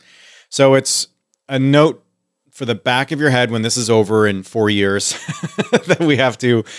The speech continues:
take our masks off, slowly build back the norm that we're used to, just because we will have this kind of, like, bubbling up of some respiratory diseases that were kind of tampered down during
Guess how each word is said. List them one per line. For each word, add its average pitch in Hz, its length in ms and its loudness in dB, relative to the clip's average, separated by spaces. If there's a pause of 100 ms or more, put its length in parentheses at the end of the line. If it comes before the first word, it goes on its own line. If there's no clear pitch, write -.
(220)
take 110 240 -4
our 101 120 -2
masks 101 480 -2
off, 101 180 0
slowly 110 580 0
build 101 460 -6
back 98 420 -2
the 95 160 -8
norm 98 640 -4
that 107 180 -4
we're 113 140 -6
used 110 340 -6
to, 113 200 -2
just 107 260 -4
because 101 540 -2
we 101 100 -6
will 104 280 0
have 95 260 -6
this 95 160 -10
kind 95 180 -10
of, 87 140 -12
like, 92 200 -10
bubbling 90 480 -8
up 85 220 -8
of 80 160 -10
some 82 340 -10 (300)
respiratory 113 560 -2
diseases 92 880 -6
that 90 280 -6 (460)
were 95 240 -8
kind 95 240 -10
of 80 80 -18 (500)
tampered 98 380 -6
down 92 320 -2
during 90 400 -10